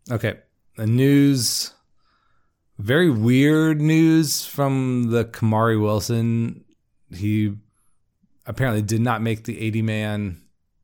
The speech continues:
roster, was on the field at some point, kinda got escorted off. They didn't really comment on it too much.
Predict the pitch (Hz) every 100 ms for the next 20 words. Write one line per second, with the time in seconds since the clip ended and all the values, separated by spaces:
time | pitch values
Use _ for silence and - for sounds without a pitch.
0 | _ _ _ - 92 87 90 - 139 180
1 | 185 _ _ _ _ _ _ _ _ _
2 | _ _ _ _ _ 101 104 120 117 127
3 | 117 107 123 110 120 120 117 113 - _
4 | - 104 107 110 101 107 - - 110 104
5 | 104 107 110 104 104 123 117 107 - -
6 | 110 113 113 113 107 107 110 - - 113
7 | 113 110 110 107 - -